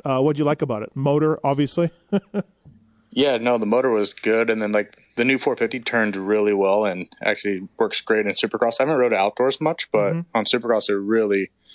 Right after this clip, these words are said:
Speaker 2: handled good. It fit my riding style, and the two fifty F was also improvement, I thought, like, it just had a little bit more bottom end. Like, the engine was a little bit better for me for Supercross. It had some more bottom to pull and hit the rhythms out of the corners and stuff.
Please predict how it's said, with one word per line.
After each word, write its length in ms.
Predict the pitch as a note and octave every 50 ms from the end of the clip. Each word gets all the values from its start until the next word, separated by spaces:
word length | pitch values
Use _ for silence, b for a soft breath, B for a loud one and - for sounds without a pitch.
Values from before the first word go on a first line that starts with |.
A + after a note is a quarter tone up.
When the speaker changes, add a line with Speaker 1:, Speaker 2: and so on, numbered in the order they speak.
| B B B B B B B B B B
Speaker 2:
handled 380 | - C3+ C3+ C3 C3 C3+ B2+ A#2+
good. 220 | B2 B2+ B2 B2
It 120 | A#2+ A#2+ -
fit 160 | - B2 A#2
my 120 | - A#2 A2+
riding 240 | A2+ A2 A2 A2+ G#2+
style, 460 | - - A2 G#2+ G#2+ G#2+ A2 A2 G#2+
and 160 | A2+ A2 G#2+
the 140 | G#2 G2+ F#2 -
two 80 | - D#3
fifty 180 | D#3+ - C3 A#2+
F 160 | C#3 - -
was 240 | D3+ B2+ - - - _ B B B B B B B B B
also 500 | - C3+ D#3 - C#3+ A#2 G#2+ G#2+ G2 -
improvement, 480 | A#2 G#2+ G#2 - A#2 A2+ G#2+ A2 G#2+ G#2
I 120 | G#2 G#2+
thought, 240 | G#2 - G#2+ G#2 G#2
like, 180 | G#2 G#2 - -
it 60 | A2+
just 280 | C3+ C3+ - - - - _ _ -
had 180 | - C3 B2+
a 60 | B2+ B2+
little 120 | A#2+ B2
bit 120 | B2 B2
more 160 | B2 A2+ G#2+ G2+
bottom 380 | G2+ G#2+ G2+ G2+ G2+ F#2+ F#2
end. 160 | F#2 F2+ F#2
Like, 140 | F#2 F#2+ -
the 80 | - A2
engine 200 | A2+ A2+ A2+ G#2+
was 140 | G#2 G2+ G2
a 40 | G#2
little 140 | G#2 G2+ G2+
bit 80 | F#2+
better 200 | F#2+ G2+ F#2+ G2
for 120 | F#2+ - G2
me 120 | G2 F#2+
for 140 | - - F#2+
Supercross. 560 | - - G2+ - G#2 - G#2 F#2+ G2 - -
It 120 | F#2+ F2+ -
had 160 | - G2+ -
some 100 | - -
more 120 | G#2 G2+ G2
bottom 400 | - G#2+ G#2+ A2+ A2+ A#2 A2+ A2+ -
to 240 | - G2+ F#2+ F#2 - B B B B B B B B B B _ -
pull 260 | - - A#2 A2+ A2 - - - - -
and 160 | A#2+ G#2 F#2
hit 120 | A2+ G#2+ -
the 100 | G#2 G2
rhythms 260 | G2+ G#2 G2+ G2+ G2
out 80 | G2+ F#2+
of 60 | F#2
the 60 | F#2
corners 360 | - - G#2 G2+ G2 G2 F#2
and 100 | F#2 F#2
stuff. 260 | - - F#2+ F2+ -